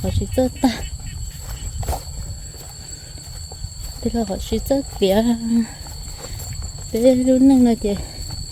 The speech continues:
Bây giờ là chúng đã sợ thủ qua chị chúng mình không qua lên nó.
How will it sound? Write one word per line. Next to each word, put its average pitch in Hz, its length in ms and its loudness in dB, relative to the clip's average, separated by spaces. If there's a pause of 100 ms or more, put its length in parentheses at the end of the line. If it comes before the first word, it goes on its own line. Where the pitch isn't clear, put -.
(720)
Bây 247 100 4
giờ 226 80 2 (300)
là 202 180 2 (100)
chúng 247 260 8
đã 247 140 6 (220)
sợ 233 200 6
thủ 190 260 0
qua 233 120 8
chị 220 200 4
chúng 220 180 4
mình 247 100 10
không 247 180 10
qua 233 120 2
lên 233 220 2
nó. 269 480 6